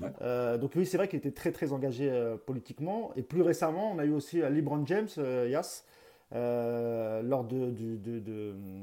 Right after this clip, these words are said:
Speaker 2: de la, de la mort de, de, comment il s'appelait ? George Floyd, pardon.
Speaker 1: Hmm. Donc voilà. Euh, la deuxième chose, c'est que je vais rappeler, euh, <laughs> encore une fois,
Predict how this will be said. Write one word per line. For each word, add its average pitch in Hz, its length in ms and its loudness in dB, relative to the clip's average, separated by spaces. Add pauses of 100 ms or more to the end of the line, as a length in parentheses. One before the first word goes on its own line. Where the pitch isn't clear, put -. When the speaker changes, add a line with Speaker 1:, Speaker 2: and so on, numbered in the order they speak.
(340)
Speaker 2:
de 104 240 -8
la, 101 320 -8 (880)
de 104 60 -12
la 117 120 -4
mort 165 200 0
de, 135 200 0
de, 120 380 -2
comment 127 140 -8
il 117 40 -8
s'appelait ? 117 260 -4
George 175 180 2
Floyd, 131 220 -2
pardon. 101 200 -12 (420)
Speaker 1:
Hmm. 110 180 6 (1800)
Donc 123 140 12
voilà. 240 320 12 (320)
Euh, 117 500 8
la 123 140 10
deuxième 160 240 10
chose, 254 240 6
c'est 120 80 6
que 101 80 6
je 101 60 6
vais 110 80 8
rappeler, 123 400 12
euh, 92 60 2
<laughs> - 540 -8
encore 90 260 0
une 101 100 2
fois, 113 420 0